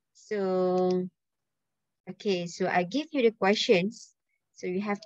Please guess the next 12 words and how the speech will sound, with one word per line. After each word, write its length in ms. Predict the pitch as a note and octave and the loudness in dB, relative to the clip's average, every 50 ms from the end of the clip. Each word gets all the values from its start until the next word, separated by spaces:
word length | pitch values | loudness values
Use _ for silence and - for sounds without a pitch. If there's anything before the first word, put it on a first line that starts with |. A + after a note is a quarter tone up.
| - | -2
to 560 | G3+ F#3+ F#3+ F#3+ F#3+ F#3+ F#3 F#3 F#3 F#3 F#3 | 0 2 2 4 4 4 4 4 2 2 0
give 240 | F3 - B3+ B3 - | 0 0 0 0 2
me 160 | A3 A3+ G#3+ | 2 2 4
the 80 | G3 F#3+ | 4 4
name 240 | F3+ F#3 F#3+ F3+ - | 4 4 4 4 2
of 160 | - F#3 E3+ | -2 -4 -4
the 80 | F3+ F3 | -4 -4
building. 480 | E3+ F#3 F3+ E3+ E3 - D#3 C#3+ - _ _ _ _ _ _ - | 0 0 0 -2 -2 -6 -10 -14 -16 _ _ _ _ _ _ -6
Okay, 160 | B3+ D4+ A4+ - _ _ _ _ _ _ _ _ _ _ | -4 -4 -4 -6 _ _ _ _ _ _ _ _ _ _
all 160 | E3+ E3+ E3+ | -10 -8 -4
right, 240 | F3 F#3 E3+ D#3 - | -2 -2 -2 -2 -4
so 400 | F3 - - B3+ A#3 G3+ E3 E3 | -10 -2 2 4 4 4 2 -2